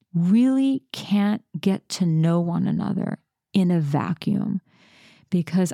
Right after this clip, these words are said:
I know that feeling of when it's really romantic in the beginning, or maybe you meet someone on a dating app and there's all these romantic texts and you're feeling so connected.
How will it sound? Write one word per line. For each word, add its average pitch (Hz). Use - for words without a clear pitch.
I 247
know 233
that 160
feeling 165
of 175
when 170
it's 156
really 190
romantic 190
in 180
the 180
beginning, 165
or 170
maybe 170
you 185
meet 180
someone 190
on 190
a 190
dating 180
app 175
and 165
there's 160
all 185
these 202
romantic 190
texts -
and -
you're -
feeling 233
so 202
connected. 180